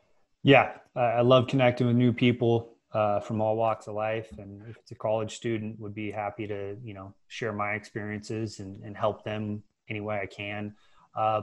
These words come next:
probably the easiest is, is on, uh, social media, you know, LinkedIn.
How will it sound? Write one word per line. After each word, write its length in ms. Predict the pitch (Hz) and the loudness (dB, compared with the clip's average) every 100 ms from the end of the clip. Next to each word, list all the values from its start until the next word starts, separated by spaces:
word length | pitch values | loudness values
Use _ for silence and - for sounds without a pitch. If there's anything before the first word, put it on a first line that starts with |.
| - | 2
probably 360 | 127 143 156 | 6 8 8
the 100 | 127 | 6
easiest 760 | 110 113 123 120 127 123 - - | 2 0 0 0 -2 -4 -8 -6
is, 540 | 110 104 101 101 - - | -4 -2 -4 -6 -10 -8
is 200 | 113 104 | -8 -8
on, 680 | 107 104 101 101 101 101 101 _ _ _ _ _ - | -8 -6 -8 -8 -10 -12 -16 _ _ _ _ _ -12
uh, 340 | 113 104 101 101 | -6 -4 -4 -6
social 400 | - 120 117 113 | -2 -2 -2 -4
media, 560 | 107 110 113 110 107 - _ | 0 2 4 4 2 -4 _
you 80 | 110 | -6
know, 120 | 98 | -2
LinkedIn. 680 | 104 123 113 120 117 113 | 2 2 4 2 4 2